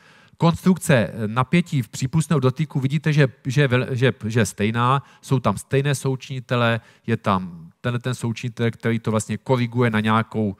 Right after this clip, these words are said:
mm, časovanou mez únavy, ta idea je úplně stejná. Jo?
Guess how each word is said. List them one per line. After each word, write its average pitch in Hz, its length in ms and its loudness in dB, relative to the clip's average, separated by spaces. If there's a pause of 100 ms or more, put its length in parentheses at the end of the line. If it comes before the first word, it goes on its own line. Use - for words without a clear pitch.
(460)
mm, 82 280 -18
časovanou 117 440 -2
mez - 180 -2
únavy, 113 400 0 (160)
ta 117 100 -4
idea 117 200 2
je 113 60 4
úplně 101 280 -2
stejná. 80 400 -6 (320)
Jo? 98 180 -6